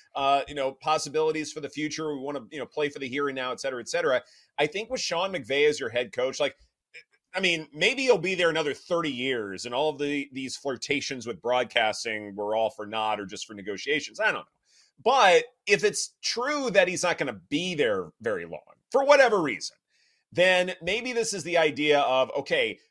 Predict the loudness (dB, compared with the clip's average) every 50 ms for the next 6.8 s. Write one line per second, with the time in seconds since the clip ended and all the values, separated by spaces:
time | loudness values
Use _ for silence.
0 | _ -8 -6 -6 -6 -4 -2 -2 0 2 2 0 0 -2 -4 -2 -2 -2 -2 -4
1 | -4 -6 -6 -6 -4 -4 -4 -4 -6 -10 -10 -8 -8 -8 -8 -8 -6 -4 -4 -4
2 | -4 -8 -10 -6 -6 -6 -4 -2 -2 -2 -2 -2 -4 -6 -10 _ _ _ _ _
3 | 0 2 4 4 4 4 2 -2 -6 -6 -6 -4 -2 -2 0 0 0 0 -2 -4
4 | -4 -2 2 2 4 4 2 0 -2 -4 -4 -4 -6 -8 -10 -12 _ -6 -4 -4
5 | -4 -4 -8 _ -6 -6 -6 -6 -6 -14 -14 -14 -10 -8 -4 0 0 2 2 2
6 | 2 2 0 -2 -4 -8 -6 -6 -4 -2 -2 -2 -2 -2 -4